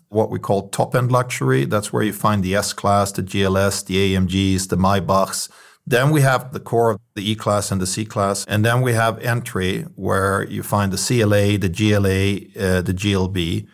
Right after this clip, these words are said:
What we have decided is that at the entry offering, we're going to trim the portfolio. Today, we offer seven models,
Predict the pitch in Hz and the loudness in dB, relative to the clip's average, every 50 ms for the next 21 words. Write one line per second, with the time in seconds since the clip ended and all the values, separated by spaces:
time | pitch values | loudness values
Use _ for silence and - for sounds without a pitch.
0 | _ _ - - - _ _ _ - - 127 139 131 143 135 131 131 127 117 110 | _ _ -20 -20 -20 _ _ _ -2 0 2 2 4 4 4 4 2 2 0 -4
1 | - - 117 107 113 120 117 117 110 107 95 92 92 92 - - - - 92 92 | -2 0 2 2 2 2 2 0 -2 -2 -2 -2 -2 -4 -4 -6 -6 -4 -4 -4
2 | 95 - - - - _ - 101 95 - - - 110 107 107 107 151 127 135 139 | -4 -6 -8 -18 -16 _ -6 -6 -6 -6 -4 -4 -2 -2 -2 -2 -2 0 0 0
3 | 135 135 - 139 123 110 104 95 90 - - 139 117 - - 117 107 101 92 92 | 0 0 0 0 2 2 0 -2 -2 -2 0 0 0 0 0 0 0 0 0 -2
4 | - _ - - - 101 101 92 98 101 101 101 98 - - - - 135 123 120 | -6 _ -12 -6 -4 -2 -2 0 0 0 0 0 -2 -4 -6 -4 0 0 0 2
5 | 107 113 117 - 98 92 - - - 98 95 90 85 82 80 - _ _ _ _ | 0 -2 -4 -6 -8 -8 -6 -4 -4 -4 -4 -4 -4 -6 -8 -10 _ _ _ _
6 | - - - 95 101 104 101 104 104 101 98 98 95 - - 92 87 82 - - | -14 -8 -4 -2 0 0 0 0 0 2 2 0 0 -2 -2 -2 -2 -4 -6 -8
7 | - - - 104 104 107 127 127 123 135 131 - - 117 117 117 127 135 147 147 | -8 -4 -2 0 2 2 2 2 2 2 -2 -2 -2 0 2 2 4 2 2 0
8 | 139 - - | -2 -6 -10